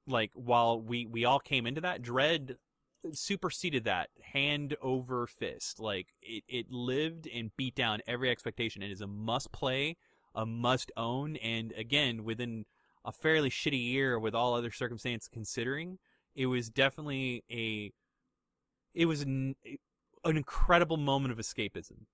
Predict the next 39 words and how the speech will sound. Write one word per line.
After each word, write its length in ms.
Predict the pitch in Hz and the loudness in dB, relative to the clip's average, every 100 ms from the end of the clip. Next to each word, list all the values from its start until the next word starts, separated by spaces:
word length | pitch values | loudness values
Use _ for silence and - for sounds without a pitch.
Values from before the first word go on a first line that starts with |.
| _ - | _ -2
out 180 | 120 120 | 2 2
of 100 | 113 | 2
all 240 | - 139 135 | 4 6 6
of 60 | |
these 180 | 120 107 | 4 0
other 160 | 104 92 | 0 -2
games. 420 | 87 - - - | -6 -12 -12 -12
Like, 280 | 117 117 104 - | -2 0 0 -2
where 300 | 120 113 110 | 0 2 2
it's, 180 | 113 135 | 0 -2
again, 320 | 123 131 104 | 2 2 2
another 540 | 113 120 123 120 120 | -4 -2 0 0 0
game 420 | 113 117 113 113 | 0 0 0 0
that 120 | 107 - | -4 -4
I 180 | 104 98 _ _ | -6 -6 _ _
find 240 | 120 113 113 | -2 0 -2
myself 320 | 107 104 92 - | -2 -2 -4 -8
thinking 300 | 107 131 131 | -8 -6 -4
about, 380 | 143 151 156 _ _ _ - | 0 2 0 _ _ _ 2
but 180 | 127 | 2
just 320 | 113 151 143 - | 4 2 4 2
for 180 | 139 | 0
moments. 640 | 120 120 107 95 87 - - | 2 0 -2 -2 -6 -12 -8
It 140 | 120 | -8
was 220 | 120 113 | -4 -4
an 80 | 113 | -6
incredible, 920 | 107 - - - 135 127 120 110 104 - | -8 -6 0 4 4 4 2 0 -2 -4
like, 240 | 113 104 - _ _ _ _ - | -4 -4 -6 _ _ _ _ -10
title 420 | - 123 107 98 | 0 2 2 -2
to 160 | - 107 | -6 -10
deliver 480 | 107 113 113 113 | -6 -4 -2 -2
these 300 | 107 107 101 | -4 -6 -6
little 300 | 117 123 127 | -4 -2 -2
moments 680 | 117 107 104 104 92 80 - | -4 -4 -2 -2 -4 -8 -8
that, 240 | 113 95 - - | -2 -2 -2 -8
like, 240 | 101 - | -8 -6
stick 400 | - - 117 - | -8 -4 -4 -4
with 220 | 104 98 | -4 -4
me, 240 | 82 50 | -6 -18